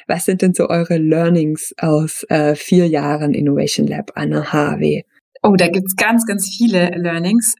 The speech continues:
Speaker 2: Ähm, zum einen als so, ja, als Strukturentwicklungsprojekt, wie ihr es ja auch seid, ähm, also agile Strukturen zu entwickeln. Wir entwickeln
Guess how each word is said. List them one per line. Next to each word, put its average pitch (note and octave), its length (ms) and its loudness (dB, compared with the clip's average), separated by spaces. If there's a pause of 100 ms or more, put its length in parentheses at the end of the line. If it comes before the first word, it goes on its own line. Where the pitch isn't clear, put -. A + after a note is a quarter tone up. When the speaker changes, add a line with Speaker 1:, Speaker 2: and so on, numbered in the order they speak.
(160)
Speaker 2:
Ähm, F3+ 600 4 (640)
zum G3+ 240 -6
einen G#3+ 640 0 (880)
als F#3+ 420 -2 (140)
so, G#3 240 -2
ja, G3+ 200 2
als G3+ 380 -4
Strukturentwicklungsprojekt, G3 2250 -2
wie F#3+ 240 0
ihr G3+ 120 2
es F#3 120 -2
ja F3+ 80 -2
auch G3 240 0
seid, F3 420 -4 (120)
ähm, F3 220 -4
also F3 200 -6
agile F#3 380 0
Strukturen F#3+ 440 0
zu F#3+ 120 -2
entwickeln. F3+ 460 -2
Wir F#3 120 4
entwickeln E3+ 480 -6